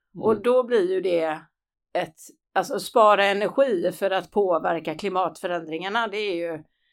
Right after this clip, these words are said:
Speaker 2: ett betydligt bättre varför.
Speaker 1: Ja, ett mycket starkare varför, för det, då är det helt plötsligt något som hjälper till att påverka våra barn och barnbarns framtid.
Speaker 2: Mm, för vi är ju engagerade i den frågan.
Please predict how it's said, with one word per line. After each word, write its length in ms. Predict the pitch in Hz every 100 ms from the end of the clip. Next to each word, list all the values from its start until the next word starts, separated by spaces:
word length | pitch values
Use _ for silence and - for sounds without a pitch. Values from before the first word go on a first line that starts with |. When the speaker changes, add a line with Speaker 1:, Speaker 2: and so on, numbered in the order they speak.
| _ -
Speaker 2:
ett 240 | 185 160 170
betydligt 800 | 156 190 170 156 160 151 - - _ _ _ _ _ _ 269 175
bättre 400 | 170 - 170 170
varför. 600 | 165 156 - 226 214 -
Speaker 1:
Ja, 340 | 247 156 120 110
ett 140 | 107
mycket 300 | 131 123 117
starkare 480 | - 123 110 110 110
varför, 360 | 127 117 113 113
för 80 |
det, 440 | 117 113 113 117 131
då 220 | 127 127
är 80 | 127
det 100 | 127
helt 180 | 127 117
plötsligt 380 | 123 - 110 _
något 260 | - 120 -
som 360 | - 113 98 - _ _ _ _ _ _ _ -
hjälper 360 | 135 117 123
till 260 | 113 127 113
att 100 | -
påverka 580 | 123 110 104 101 - 107
våra 200 | 110 107
barn 300 | 110 107 107
och 60 |
barnbarns 480 | 110 107 98 98 95
framtid. 460 | 110 101 98 101 - _ _ 233
Speaker 2:
Mm, 280 | 208 165 165 -
för 100 | 196
vi 120 | 190
är 60 |
ju 60 | 175
engagerade 680 | 175 156 151 214 156 160 180
i 80 | 180
den 200 | 151 147
frågan. 560 | 202 160 147 208 214